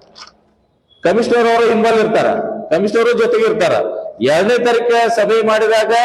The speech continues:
ಮುಂದಿನ ದಿನ ಗದ್ದಲ ಆಕ್ಕತ್ತೆ ಅಂತೇಳಿ ಪೊಲೀಸ್ ಬಂದೋಬಸ್ತನ್ನು, ಆ, ಯ-, ಠಾಣಾ ಇನ್ಸ-, ಆ, ಠಾಣಾಧಿಕಾರಿಯನ್ನು ಕೊಡ್ತಾರೆ.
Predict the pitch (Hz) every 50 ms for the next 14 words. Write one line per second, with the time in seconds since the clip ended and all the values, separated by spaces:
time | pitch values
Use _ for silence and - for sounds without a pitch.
0 | 254 277 247 - - - - - - - - - 135 165 196 214 214 240 233 226
1 | 220 233 233 233 226 226 233 220 214 214 202 202 185 156 190 202 208 220 226 220
2 | 214 - 220 196 226 214 196 196 226 233 247 - - 180 202 220 214 - 202 220
3 | 214 220 220 220 214 226 - 233 254 277 262 - 226 190 - - - - - -
4 | 180 190 190 185 185 180 185 170 175 180 180 190 202 220 220 220 208 208 185 208
5 | 190 185 180 180 185 175 175 170 170 170 170 165 165 160 160 160 156 151 147 139
6 | 131 131 - - 165 180 202 214 220 220 220 220 208 208 208 214 214 202 208 202
7 | 170 143 180 160 139